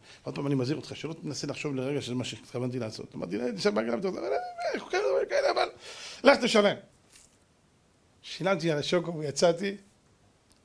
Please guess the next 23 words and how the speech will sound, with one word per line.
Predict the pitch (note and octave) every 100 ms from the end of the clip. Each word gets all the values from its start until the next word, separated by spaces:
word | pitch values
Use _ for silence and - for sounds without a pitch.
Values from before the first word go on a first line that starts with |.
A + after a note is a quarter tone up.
| -
חפוי | - - G3+
ראש. | E3+ B2 - - _ _ - - - - _ _ _ _ _ _ _ _ _ _ _ _
סיפרתי | - A2 E3+ F3+
לאשתי, | D#3 C#3 - A#2 - _ - - - - - - - _ _ _ _ _ _
היא | A#2
אומרת | B2 C#3 C3+
לי, | C#3 B2+ B2 -
"פש, | - - - - - - - - -
איזה | C3 B2+
סיפור." | - - - C#3
היא | C3+ - _ _ _ _ _ _ _ _ _ _
אומרת | C3 C#3
לי, | C3
"תראה, | A2+ B2 A#2+ D#3 D#3+ - _ _ _ _ _ _ _ _ _ _ _ _ _ _ - _ _
זה | A#2+
דבר | A#2 B2+ C#3
מבהיל." | A#2+ A#2 D3 G#2+ A#2+ C#3
היא |
אומרת | B2 C#3
לי, | C3
"תראה | B2 A#2
לך | C3+ C3
בשמיים | G2+ A2+ - A2 C3+ D3 C#3+